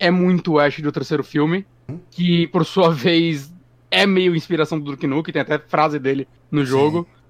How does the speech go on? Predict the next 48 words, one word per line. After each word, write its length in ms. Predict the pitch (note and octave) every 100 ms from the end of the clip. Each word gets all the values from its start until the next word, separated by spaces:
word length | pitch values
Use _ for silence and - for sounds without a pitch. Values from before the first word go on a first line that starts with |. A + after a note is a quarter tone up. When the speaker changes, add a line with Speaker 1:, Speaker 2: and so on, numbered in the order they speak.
| -
Speaker 1:
mas 400 | D#3+ E3 E3+ D#3
nesse 640 | F3+ F3 F3+ G#3+ - G#3
jogo, 520 | D#3+ F3+ F3 F3 E3+ F3
nesse, 520 | F3+ G3 F#3+ F3 F3
na 160 | E3+
série 320 | F3 - G3 G3
de 80 |
T 140 | F3 F#3
V, 320 | D3+ D3+ E3 _ _
eles 160 | E3 F3
transformaram 600 | F3+ E3+ F#3+ F3 F3 F3
isso 240 | F3 F#3
no 140 | F3+ E3+
tipo, 420 | - D3+ F#3 F3 -
ah, 200 | A3 F#3+ -
é, 200 | E3 D#3
tipo, 200 | D3+ _
enquanto 340 | F3+ - G#3 A#3
no, 180 | A3 G#3+
no 160 | G3
filme 420 | F3+ F#3+ E3+ D3+ - _ - - -
ele 180 | F3+ F#3
era 140 | F3+
legal 460 | F3+ D#3+ D#3 F3 F3+
por 120 | D#3+
fazer 360 | F#3 D#3+ D#3+
isso, 240 | D#3 E3 F#3
na 100 | F3+
série 500 | - F3+ D#3+ E3 F3+
ele 160 | - F3
é 20 |
só 240 | - -
o 80 | G3
idiota 580 | F3 D#3+ F3 D#3+ E3 F3
e, 240 | E3 D#3+
tipo, 160 | D#3 -
ninguém 200 | D#3+ D#3+
leva 160 | D#3+ E3
ele 100 | D#3
a 20 |
sério. 320 | D3+ D3 B2 - _
Speaker 2:
É, 380 | D3+ B2+ B2+ A#2+
Speaker 1:
Saca? 300 | D#3+ C#3+ D3
Speaker 2:
é, 40 | C#3+
Speaker 1:
E, 20 |
Speaker 2:
é 60 | G3+
uma 180 |
Speaker 1:
e 20 | G#3+